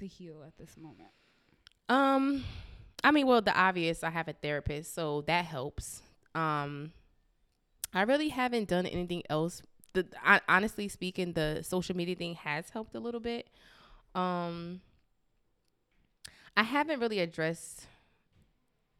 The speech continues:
Speaker 2: and be honest, I haven't really addressed the things that are hurting me right now,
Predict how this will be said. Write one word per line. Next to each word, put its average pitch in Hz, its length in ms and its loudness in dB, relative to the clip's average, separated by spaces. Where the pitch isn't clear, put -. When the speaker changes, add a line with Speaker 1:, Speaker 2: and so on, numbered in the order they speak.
Speaker 2:
and - 160 -16
be 151 140 -6
honest, 147 340 -4
I 165 60 -2
haven't 190 260 -2
really 175 180 -2
addressed 156 460 -4
the - 60 -18
things 151 220 -8
that 147 100 -8
are 143 140 -10
hurting 160 260 -6
me 175 120 -8
right 175 180 -8
now, 190 380 -12